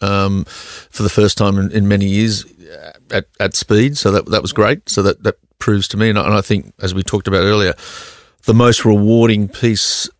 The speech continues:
for me, and I think for the group, the team that, that I lead, is that a lot of that growth come from existing clients who entrusted more work with us 'cause they felt that that was the right place to put their work, whether it's digital, you know,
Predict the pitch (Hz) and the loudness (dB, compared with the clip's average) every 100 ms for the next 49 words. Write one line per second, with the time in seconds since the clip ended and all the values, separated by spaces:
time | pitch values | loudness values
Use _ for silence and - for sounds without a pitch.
0 | - - 104 104 113 147 - 101 101 107 | -14 -4 0 2 2 0 -2 -2 0 -2
1 | - - - 104 98 101 - 107 98 104 | -4 -8 -2 2 2 0 -2 -6 -4 -2
2 | 110 104 98 - 107 135 180 _ - 98 | -2 -2 -4 -2 -2 -2 -4 _ -4 -4
3 | - 101 98 95 98 120 156 - 101 101 | -2 -2 0 0 0 0 -2 -2 0 0
4 | 95 98 - _ - 113 104 98 95 90 | -2 -4 -8 _ -6 -2 0 2 2 0
5 | - 92 87 95 87 90 87 98 95 - | 0 -2 -2 -6 -4 -4 -4 -2 -4 -4
6 | 90 - 104 110 117 92 87 - 101 - | -6 -2 -2 -2 -2 -2 -2 -4 -4 -4
7 | - 87 87 95 95 92 95 - 95 104 | -8 -8 -4 0 0 0 -2 -2 -2 -2
8 | 147 - - - - 98 90 - 101 - | -4 -10 -14 -20 -8 -4 -2 -2 -2 -4
9 | - - - 95 - 92 82 85 - 85 | -6 -16 -6 -6 -4 -4 -2 -4 -2 -4
10 | - - - 82 85 82 76 92 92 85 | -4 -8 -6 -4 -4 -4 -6 -8 -6 -6
11 | 87 - - - 98 95 92 92 - - | -6 -8 -12 -6 -4 -2 -4 -6 -10 -20
12 | _ - 90 85 | _ -12 -8 -8